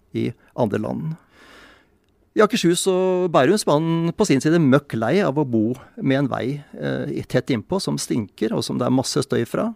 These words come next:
Og de har jo lovet at det skal bli en annen virkelighet. Det har de lovet gjennom flere tiår. På Stortinget er det en, inntil videre en s-, flertall for å bygge denne veien, og delvis fordi man har lovet det, og delvis fordi man trenger en velfungerende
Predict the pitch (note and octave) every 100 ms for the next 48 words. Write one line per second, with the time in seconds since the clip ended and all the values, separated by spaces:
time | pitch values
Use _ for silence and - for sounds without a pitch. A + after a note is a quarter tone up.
0 | _ G3 F#3 F#3+ F#3 A#2+ C#3 G3+ D3+ -
1 | C#3 B2 B2 B2 - A2 A#2+ G#2+ - A#2
2 | - C3 E3 A2 A2+ A#2+ C3 B2+ - A#2
3 | C3 - A#2 A2 - _ _ _ _ _
4 | _ _ _ A#3 - G3 B2+ - C#3 B3
5 | G#3 C3 C3 C3 C3 B2 C3+ C3 C3+ A2
6 | A#2 B2 A#2+ - _ - - - B2 G#2+
7 | B2+ C#3 B2+ A#2+ A2+ B2 B2+ E3 B3 A#3+
8 | - _ _ _ - G#3 C#3 A2 G#3 A#2+
9 | A#2+ C#3+ C3 G2+ G#2+ - C4+ A3+ G#3+ C#3+
10 | - C3+ C#3 D3 - A#2+ G#2+ A#2 C3+ B2+
11 | G2+ A2+ G2 G#2 A#2+